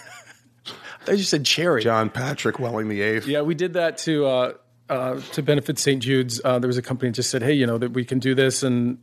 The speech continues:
Speaker 1: um, and I was like, "No, I don't do stuff like that. You know, I've never done." And they were like, No, but
Speaker 2: It's
Speaker 1: like,
Speaker 2: for kids.
Speaker 1: It's for, like, think about it this way. And so, and that was another situation where it was like,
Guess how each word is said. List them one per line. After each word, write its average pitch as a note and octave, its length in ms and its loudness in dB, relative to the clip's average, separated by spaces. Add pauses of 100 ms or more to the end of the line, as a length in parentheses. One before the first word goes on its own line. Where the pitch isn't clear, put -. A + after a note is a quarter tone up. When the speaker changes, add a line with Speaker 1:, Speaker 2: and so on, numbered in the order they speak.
Speaker 1:
um, A#2 440 -4 (1080)
and D3 80 0
I D3+ 40 2
was C#3+ 100 0
like, C#3+ 120 -4
"No, E3+ 360 2
I C#3+ 100 2
don't D3+ 300 -2
do G3+ 160 0
stuff D3+ 340 -2
like A#2 220 -6
that. G2 320 -8
You B2+ 60 -4
know, B2+ 60 -2
I've C#3 60 -4
never F3 240 2
done." E3 380 2
And C3 100 2
they C3 60 2
were C3+ 80 2
like, B2+ 160 0 (440)
No, E3+ 80 -2
but D#3+ 120 2
Speaker 2:
It's - 80 -2
Speaker 1:
like, D#3 140 2
Speaker 2:
for F2 100 0
kids. G2 640 -2 (240)
Speaker 1:
It's E3+ 120 0
for, - 140 -6 (100)
like, D#3+ 220 2
think G#3+ 200 0
about F#3+ 200 2
it C3+ 120 0
this D#3 280 -2
way. G2+ 440 -6 (360)
And A#2 360 -2
so, - 160 -2
and C#3 200 2
that D#3 120 4
was D#3+ 140 2
another D3 220 4
situation C3+ 520 -2
where C3 60 2
it B2 40 -4
was B2 120 -6
like, B2 140 -2